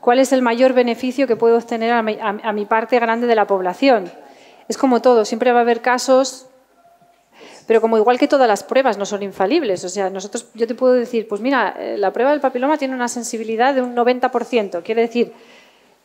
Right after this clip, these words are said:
que de todas las mujeres que, que están infectadas por el virus me va a reconocer un noventa, pero claro,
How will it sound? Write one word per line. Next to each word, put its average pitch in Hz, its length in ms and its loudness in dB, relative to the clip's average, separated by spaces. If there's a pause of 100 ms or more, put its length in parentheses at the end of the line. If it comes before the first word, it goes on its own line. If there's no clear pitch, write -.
(140)
que 233 140 4
de 220 120 6
todas 269 200 4
las 320 140 2
mujeres 277 520 4
que, 208 300 -2
que - 80 0
están 202 220 0
infectadas 277 400 0
por 262 140 0
el 240 120 -2
virus 277 220 -2
me 254 100 4
va 226 80 2
a - 20 0
reconocer 269 440 0
un 294 80 6
noventa, 254 540 4 (200)
pero 214 140 0
claro, 285 320 2